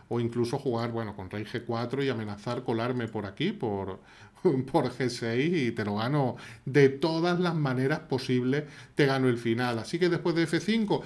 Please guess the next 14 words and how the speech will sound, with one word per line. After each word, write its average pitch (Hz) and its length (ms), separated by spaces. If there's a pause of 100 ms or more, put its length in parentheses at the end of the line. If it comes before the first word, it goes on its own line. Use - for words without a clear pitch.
(140)
normalmente 269 520
para 226 180
el 196 80
bando 226 240
defensor 214 400
suele 220 220
estar 208 200
bien 202 200
que 214 120
cuanto 151 320
menos 175 420
peones 202 380
haya, 190 300
mejor. 165 540